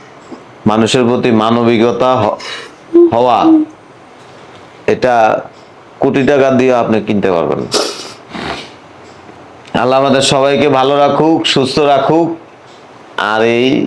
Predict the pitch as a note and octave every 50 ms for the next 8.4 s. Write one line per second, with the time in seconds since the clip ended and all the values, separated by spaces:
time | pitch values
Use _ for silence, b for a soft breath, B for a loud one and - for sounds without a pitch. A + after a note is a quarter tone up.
0 | - - - - - - - - - - - - - - - - - - - -
1 | - A2+ G2+ G#2 A2+ A#2 A#2+ B2 B2 B2+ - - - - - - - - - -
2 | - - - - - - - - - - - - - - - - - - - -
3 | - - - - - - - - - - - F#2+ F#2+ A2 A2+ A2+ A#2 B2 C3 C3+
4 | C3 B2 A#2 A2+ G2+ G2+ A2 G#2+ - - A2+ G2+ F#2+ - B2+ A2+ B2+ B2 - C#3+
5 | B2+ B2+ B2+ C3 C3 B2+ C3 C#3 C#3+ D3 C#3 - - - - - - - - -
6 | - - - - - G#2+ - - B2 C#3 C#3 C3+ C3 B2+ B2 B2+ B2+ - - C#3+
7 | C#3 C3+ D#3+ D3 - - B2 G#2+ G#2+ G#2+ F#2+ G#2 G2+ - A2 G2+ - A2+ A#2+ -
8 | - - A2+ A2 G#2+ B2 D3+